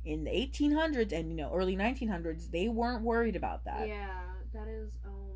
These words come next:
Speaker 2: my God.
Speaker 1: Because, yeah.
Speaker 2: That's
Speaker 1: So,
Speaker 2: vile.
Speaker 1: he, not, not only being, <laughs> not, not only was he a pedophile and a cannibalism, he was racist. <laughs>
Speaker 2: <laughs>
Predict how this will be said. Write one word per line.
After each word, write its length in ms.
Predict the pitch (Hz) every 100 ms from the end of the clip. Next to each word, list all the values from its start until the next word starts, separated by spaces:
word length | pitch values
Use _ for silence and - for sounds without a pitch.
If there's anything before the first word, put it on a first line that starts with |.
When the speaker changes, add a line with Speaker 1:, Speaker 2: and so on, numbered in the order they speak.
| -
Speaker 2:
my 540 | - - - - -
God. 120 | 196
Speaker 1:
Because, 480 | 185 190 139 107 101 -
yeah. 260 | - 180 139
Speaker 2:
That's 500 | - - - - -
Speaker 1:
So, 360 | 190 170 156 135
Speaker 2:
vile. 360 | 156 151 - -
Speaker 1:
he, 360 | 247 220 - - - - - - 214
not, 240 | 294 254 - -
not 160 | 214 415
only 200 | 330 240
being, 300 | 208 208 196 254 233 -
<laughs> 220 | - -
not, 220 | 226 269 - - - -
not 220 | 185 453 -
only 180 | 185 165
was 160 | 160
he 160 | 156 151
a 60 |
pedophile 840 | - - 233 233 254 240 247 247 247 - -
and 100 | 208
a 40 | 190
cannibalism, 640 | - 202 151 135 127 175 -
he 60 |
was 100 | 165 -
racist. 480 | 156 196 220 226
<laughs> 720 | - 320 339 370 302 285 285
Speaker 2:
<laughs> 20 | 285